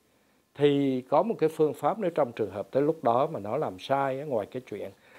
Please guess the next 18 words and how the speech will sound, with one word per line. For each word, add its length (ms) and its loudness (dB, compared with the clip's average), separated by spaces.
thảo 320 4
luận 340 4
để 220 4
cho 140 6
nó 120 0
ý 180 2
thức, 260 -2
nhận 160 -4
thức 240 0
được 220 4
rồi. 300 6
Còn 180 0
về 100 -2
vấn 180 2
đề 80 2
hành 120 -4
vi, 200 4
nó 100 4